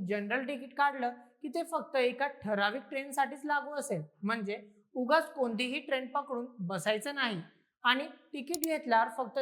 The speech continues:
तीन तासात प्रवास सुरू केला पाहिजे. उशीर झाला तर तिकीट रद्द. वेटिंग लिस्टवाल्यांना झटका. जर तुमचं तिकीट वेटिंगमध्ये असेल तर लक्ष द्या, आता तुम्ही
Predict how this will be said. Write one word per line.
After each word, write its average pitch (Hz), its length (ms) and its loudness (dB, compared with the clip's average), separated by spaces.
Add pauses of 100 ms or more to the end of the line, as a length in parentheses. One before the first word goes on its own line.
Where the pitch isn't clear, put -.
तीन 262 360 -6
तासात 277 260 4 (120)
प्रवास 220 360 2
सुरू 294 180 -4
केला 294 240 -4
पाहिजे. 254 360 -2 (340)
उशीर 254 320 -2
झाला 254 300 6 (300)
तर 302 80 2 (100)
तिकीट 285 520 -6
रद्द. 185 240 0 (580)
वेटिंग 226 340 2
लिस्टवाल्यांना 294 680 0
झटका. 196 580 2 (520)
जर 311 240 6
तुमचं 277 320 -2
तिकीट 247 280 -6 (100)
वेटिंगमध्ये 240 540 -2
असेल 269 320 0 (340)
तर 233 180 6 (200)
लक्ष 190 340 -2
द्या, 226 200 6 (400)
आता - 180 4
तुम्ही 254 260 0